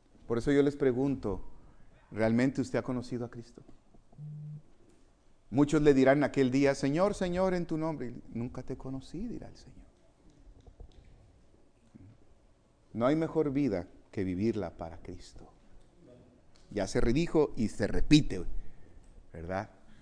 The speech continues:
De manera que de ahora en adelante nosotros ya no conocemos a nadie conforme a la carne.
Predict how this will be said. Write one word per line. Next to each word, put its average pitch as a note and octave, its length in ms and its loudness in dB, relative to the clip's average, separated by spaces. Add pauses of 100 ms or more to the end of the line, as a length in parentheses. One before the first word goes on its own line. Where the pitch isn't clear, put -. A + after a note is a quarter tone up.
(540)
De C3+ 240 6
manera C3+ 600 4
que A2+ 140 -2
de G2+ 100 0
ahora A2 300 2
en C3+ 100 -2
adelante A#2+ 720 -6
nosotros F#2 720 -10 (1200)
ya G2 180 -4
no G#2 100 -6
conocemos G2+ 680 -8 (320)
a F2 100 -14
nadie F2+ 340 -8
conforme E2+ 520 -14
a F2 40 -10
la E2+ 100 -12
carne. E2 360 -16